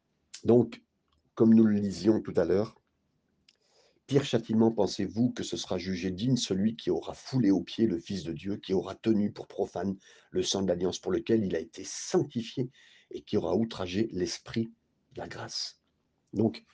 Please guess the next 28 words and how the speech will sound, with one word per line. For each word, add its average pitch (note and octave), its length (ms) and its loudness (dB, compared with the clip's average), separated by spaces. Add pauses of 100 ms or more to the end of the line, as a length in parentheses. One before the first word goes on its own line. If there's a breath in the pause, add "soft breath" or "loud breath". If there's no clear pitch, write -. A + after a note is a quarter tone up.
(840 soft breath)
euh, F#2+ 300 2
l'Esprit B2 500 2
de G#2+ 60 4
la G2 100 6
grâce A2 320 0
se - 80 2
réfère F2+ 360 0
au E2 80 0
Saint-Esprit, - 760 -2
hein, D#2+ 100 -4
comme E2 200 0
on D#2+ 80 2
lit F#2 140 0
dans E2+ 160 0
Zacharie E2 380 -4
douze D#2+ 220 -6
dix. G#2 320 0 (420 soft breath)
Donc, - 280 2 (1120)
oui, A#2 240 10
on G2+ 80 8
veut F2 200 2
pas, A#2 300 0 (500 soft breath)
euh, F2+ 300 -8
fouler C3 400 2
ça F#2+ 180 0
aux E2+ 60 2
pieds. C#3 280 -2 (640 soft breath)
Euh, - 220 -8